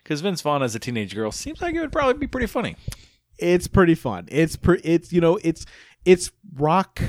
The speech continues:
Speaker 2: uh, jungle, uh, or, uh, Jumanji fun.
Speaker 1: Good. Okay. 'Cause I, so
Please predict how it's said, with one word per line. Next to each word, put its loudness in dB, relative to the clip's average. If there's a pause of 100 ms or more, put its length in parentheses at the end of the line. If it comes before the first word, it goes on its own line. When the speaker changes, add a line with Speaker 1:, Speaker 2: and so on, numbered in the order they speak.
(520)
Speaker 2:
uh, 2
jungle, 4 (160)
uh, 2
or, 0
uh, -2
Jumanji -2 (200)
fun. -10 (1080)
Speaker 1:
Good. -4 (200)
Okay. 0 (360)
'Cause -4 (100)
I, -2 (560)
so 0